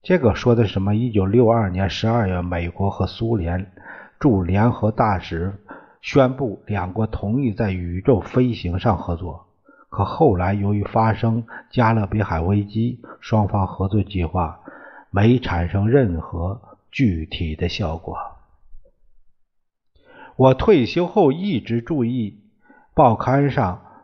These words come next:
宇宙探索方面的发展，我不能说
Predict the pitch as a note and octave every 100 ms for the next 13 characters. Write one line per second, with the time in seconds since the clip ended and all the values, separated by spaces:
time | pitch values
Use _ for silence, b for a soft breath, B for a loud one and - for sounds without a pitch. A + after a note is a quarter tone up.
0 | - G#2+ G#2 A2 D#3+ C3 - F3+ G#2+ -
1 | D#2+ G#2 G#2 G#2 G2+ G#2+ G2 - F2 -
2 | _ _ - G2 G2+ E3+ G2+ E2 F2 G#2
3 | - B2+ A#2+ A#2+